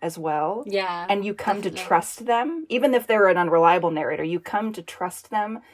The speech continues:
Speaker 1: that they are
Speaker 2: You
Speaker 1: gonna
Speaker 2: come to
Speaker 1: tell
Speaker 2: trust
Speaker 1: you
Speaker 2: the voice, the
Speaker 1: Yes,
Speaker 2: familiar.
Speaker 1: yes,
Speaker 2: Mm.
Speaker 1: and that you, that they are going to tell you this story in the best way possible.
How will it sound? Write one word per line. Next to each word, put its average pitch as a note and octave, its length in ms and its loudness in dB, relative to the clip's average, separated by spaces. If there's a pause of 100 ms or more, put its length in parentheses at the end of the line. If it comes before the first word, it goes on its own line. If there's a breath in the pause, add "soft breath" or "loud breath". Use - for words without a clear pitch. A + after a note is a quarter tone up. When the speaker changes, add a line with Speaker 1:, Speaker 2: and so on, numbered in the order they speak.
(140 soft breath)
Speaker 1:
that G3+ 160 -2
they G3+ 100 4
are G3+ 40 8
Speaker 2:
You G3+ 60 0
Speaker 1:
gonna B3 100 2
Speaker 2:
come C#4+ 80 4
to - 60 -6
Speaker 1:
tell - 120 0
Speaker 2:
trust F#3 140 2
Speaker 1:
you E3 40 -4
Speaker 2:
the G#3+ 60 -2
voice, F3+ 400 -4
the A3+ 60 -8
Speaker 1:
Yes, D#4+ 200 6
Speaker 2:
familiar. F3+ 500 2 (120)
Speaker 1:
yes, A3 560 0
Speaker 2:
Mm. - 120 0
Speaker 1:
and G3+ 140 0
that G3 140 4
you, G#3 320 -2 (180)
that F3+ 280 2
they G#3+ 180 2
are A#3 120 4
going G3+ 200 -2
to F#3 80 -2
tell - 360 -4
you G3 220 -2
this F3 220 -6
story E3 500 0
in E3+ 120 -2
the E3 60 -4
best D3+ 360 -4
way D#3 240 -4
possible. - 680 -10